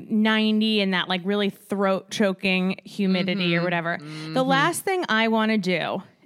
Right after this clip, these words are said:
Speaker 1: is, like, put on a face.
Speaker 2: Yes.
Speaker 1: Because it just drips, drips, drips, drops right
Speaker 2: Yeah.
Speaker 1: off my face.
Speaker 2: Yeah.
Speaker 1: So I put on my sunscreen,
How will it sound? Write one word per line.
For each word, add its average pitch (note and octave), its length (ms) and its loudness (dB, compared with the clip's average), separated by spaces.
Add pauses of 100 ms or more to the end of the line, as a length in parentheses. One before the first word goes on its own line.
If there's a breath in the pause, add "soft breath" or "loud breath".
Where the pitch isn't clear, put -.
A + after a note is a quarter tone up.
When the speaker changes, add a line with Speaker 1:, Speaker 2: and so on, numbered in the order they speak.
Speaker 1:
is, G#3 200 -2
like, G3+ 240 -2
put G#3+ 180 -2
on F#3+ 220 0
a F3 60 -4
face. - 680 -6 (220)
Speaker 2:
Yes. D#3 600 -6
Speaker 1:
Because B3 280 2
it B3 120 -2
just B3 260 -2
drips, - 540 -4 (300)
drips, C4 240 -2
drips, B3+ 280 -2
drops - 480 -2
right A#3 160 0
Speaker 2:
Yeah. C#4 100 2
Speaker 1:
off C4+ 140 -2
my F#3+ 120 0
face. F3+ 540 -4 (120)
Speaker 2:
Yeah. D3 240 -8
Speaker 1:
So D4 120 -2
I C#4+ 100 2
put D#4 220 0
on F4+ 160 0
my F#4+ 80 0
sunscreen, F#3 800 -2